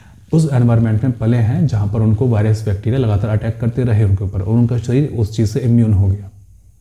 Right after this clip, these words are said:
मुझे लगता है कि आपको बात समझ में आ गई होगी कि मैंने आपको क्या कहा। तो मैं दारू, शराब, बीड़ी, सिगरेट को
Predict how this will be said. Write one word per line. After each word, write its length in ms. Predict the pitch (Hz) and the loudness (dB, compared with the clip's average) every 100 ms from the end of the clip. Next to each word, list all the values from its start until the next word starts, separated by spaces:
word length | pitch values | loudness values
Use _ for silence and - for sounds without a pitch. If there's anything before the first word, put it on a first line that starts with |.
| - - - 120 | -20 -20 -6 -2
मुझे 100 | 127 | 0
लगता 200 | 113 139 | 0 -2
है 20 | |
कि 60 | |
आपको 200 | 135 120 | -2 -2
बात 160 | 120 120 | -2 -2
समझ 200 | 120 113 | -2 0
में 140 | 117 | 2
आ 120 | 113 110 | 2 2
गई 160 | 110 | 2
होगी 180 | 101 101 | 2 2
कि 60 | 123 | 0
मैंने 200 | 107 101 | -2 -4
आपको 240 | 101 107 | -4 -4
क्या 180 | 98 98 | -2 -6
कहा। 260 | - 98 - - - - - - - - - 151 | -6 -14 -18 -20 -20 -20 -20 -20 -20 -20 -6 0
तो 80 | |
मैं 220 | 160 165 120 | 4 4 4
दारू, 400 | 107 127 170 156 | 2 2 0 0
शराब, 360 | 135 120 123 | -2 -2 2
बीड़ी, 360 | 120 120 131 143 | 2 4 4 2
सिगरेट 340 | 123 107 104 | 2 0 0
को 160 | - | -2